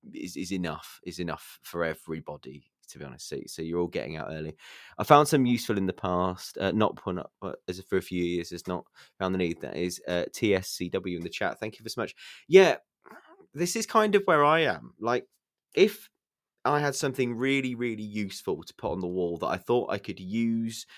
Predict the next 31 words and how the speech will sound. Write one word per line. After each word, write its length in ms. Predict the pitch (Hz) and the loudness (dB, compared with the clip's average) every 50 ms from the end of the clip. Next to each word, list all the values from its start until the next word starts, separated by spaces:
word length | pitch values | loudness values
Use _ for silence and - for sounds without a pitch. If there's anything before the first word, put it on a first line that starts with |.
| - - | -20 -18
sort 280 | - - - 113 104 92 | -6 -2 0 0 2 2
of 140 | 95 92 95 | 2 2 2
on 100 | 92 92 | 0 0
a 60 | 90 | 0
weekly 460 | 90 90 104 107 104 - - 98 98 | 0 -2 -2 -4 -4 -6 -8 -8 -8
basis 520 | 92 - 90 92 95 92 - - 98 95 - | -4 -4 -4 -4 -4 -4 -6 -6 -6 -4 -2
or 100 | 107 117 | 0 0
even 200 | 131 135 127 120 | 0 0 -2 -4
on 100 | 113 104 | -4 -4
a 40 | 101 | -6
termly 440 | 98 - - 107 101 95 92 95 95 | -6 -6 -6 -6 -6 -4 -6 -6 -6
basis, 580 | - 104 113 117 117 - - - - - - _ _ - - - - _ _ _ _ _ _ _ _ _ _ _ - | -6 -6 -6 -6 -8 -8 -8 -10 -10 -10 -14 _ _ -20 -20 -20 -20 _ _ _ _ _ _ _ _ _ _ _ 4
then 140 | 123 120 120 | 4 4 6
it'd 140 | 113 - - | 4 2 0
be 80 | 120 | -2
fine. 280 | 117 - 127 123 117 - - | 0 2 4 4 4 4 4
I 120 | 123 143 | 4 4
almost 400 | 175 208 240 269 214 202 185 - | 4 2 0 -2 -4 -4 -2 -2
like 200 | 139 127 120 - | -2 -2 -2 -2
the 100 | - 113 | -2 -2
idea 460 | 107 98 98 98 104 101 98 95 92 | -2 -2 -2 -2 0 0 2 2 0
of 240 | 92 90 90 90 - | 0 0 -2 -4 -4
having 560 | - 101 95 92 101 92 87 87 85 85 85 - _ _ _ | -6 -8 -6 -4 -4 -4 -4 -4 -8 -10 -14 -18 _ _ _
displays 520 | - 104 95 - - 110 98 95 92 87 - | -12 -10 -10 -4 -2 0 2 2 0 -2 -6
that 120 | - - | -10 -12
could 160 | - - - | -12 -14 -14
keep 240 | - - 90 80 - - | -12 -10 -10 -10 -10 -6
changing, 600 | - 101 110 123 127 123 107 - 78 69 67 73 71 _ _ | -4 -4 -2 -2 -4 -4 -6 -6 -8 -8 -10 -12 -16 _ _
you 120 | - 80 | -12 -12
know, 200 | 78 76 - 80 - | -10 -10 -12 -8 -2
but, 160 | - 117 - | -2 -2 -2